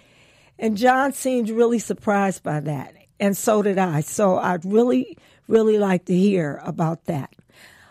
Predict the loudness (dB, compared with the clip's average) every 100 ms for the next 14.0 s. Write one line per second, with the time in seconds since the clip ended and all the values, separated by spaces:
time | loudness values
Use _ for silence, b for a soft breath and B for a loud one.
0 | B 2 4 2 2 2 2 2 0 -2
1 | 0 0 0 0 2 2 2 -2 -2 -2
2 | -2 -8 -16 _ _ _ _ -16 -4 0
3 | 0 0 0 0 0 0 -2 -4 -2 -4
4 | -4 -4 -4 -4 -6 -6 -6 -4 -4 -4
5 | -6 -10 -10 -8 -4 -2 -2 -6 -6 -4
6 | -4 -4 -4 -2 0 0 0 -2 -6 -10
7 | -8 -6 -6 -6 -8 -6 -4 -4 -4 -6
8 | -6 -6 -4 -2 -2 -4 -6 B B B
9 | -2 2 4 4 2 2 2 2 2 0
10 | 0 -2 -4 -4 -4 -2 -2 -2 -4 -4
11 | -2 -2 -4 -6 -6 -4 -4 -2 -4 -6
12 | -6 -6 -4 -6 2 4 4 0 -6 -16
13 | b b b b 0 2 4 2 0 -6